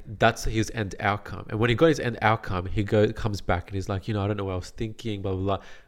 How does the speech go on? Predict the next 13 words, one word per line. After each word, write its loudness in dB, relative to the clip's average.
blah." -14
At -4
the 0
end 0
of 2
the 2
day, 0
one, 0
this -2
guy 0
is -2
a -2
cheater. -4